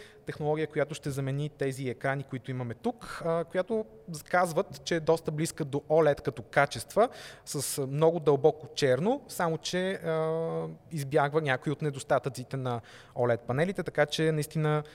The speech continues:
доста голям-, голяма крачка и апгрейд за екраните на, а, компютрите на Apple и не само за тях. А, очаква се и при таблетите да влезе,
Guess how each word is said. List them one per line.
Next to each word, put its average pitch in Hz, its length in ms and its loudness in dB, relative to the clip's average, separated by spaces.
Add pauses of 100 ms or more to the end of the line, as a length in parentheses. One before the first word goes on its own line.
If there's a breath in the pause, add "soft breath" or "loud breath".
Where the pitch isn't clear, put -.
(140 loud breath)
доста 147 340 2
голям-, 131 360 0
голяма 131 340 -2
крачка - 420 -2
и 135 80 -2
апгрейд 127 380 -4
за 131 220 -2
екраните 131 500 -4
на, 123 300 -4 (340 loud breath)
а, 104 100 -10
компютрите 131 580 -8
на 113 140 -6
Apple 170 340 0
и 143 60 -2
не 139 140 -2
само 131 240 -4
за 113 100 -10
тях. 160 340 0
А, 147 200 0
очаква 135 340 -2
се - 140 -6
и 120 40 -4
при 117 160 -10
таблетите 156 460 -2
да 185 80 -2
влезе, 196 360 -2